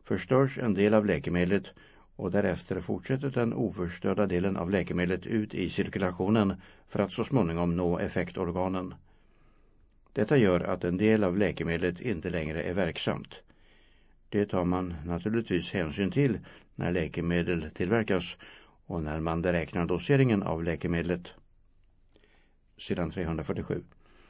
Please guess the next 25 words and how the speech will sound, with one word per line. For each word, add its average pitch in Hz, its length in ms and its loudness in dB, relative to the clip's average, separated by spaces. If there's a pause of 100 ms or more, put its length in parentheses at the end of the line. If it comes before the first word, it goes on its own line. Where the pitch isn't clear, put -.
(320)
Men 101 300 4
det 147 120 6
innebär 101 340 4
att 98 220 -2
ett 90 200 -2
läkemedel 107 760 2
som 95 220 0
till 127 120 -2
exempel 98 360 0
morfin 107 560 2 (360)
behöver 107 260 4
ges 92 440 2
i 107 100 2
betydligt 117 500 0
större 123 360 2
dos 95 460 0 (360)
när 85 120 -2
man 87 220 2
tillför 85 360 -2
läkemedlet 85 640 0
genom 90 240 -2
munnen, 87 560 0 (360)
peroralt, 82 720 0 (380)
jämfört 87 440 0
med 87 300 0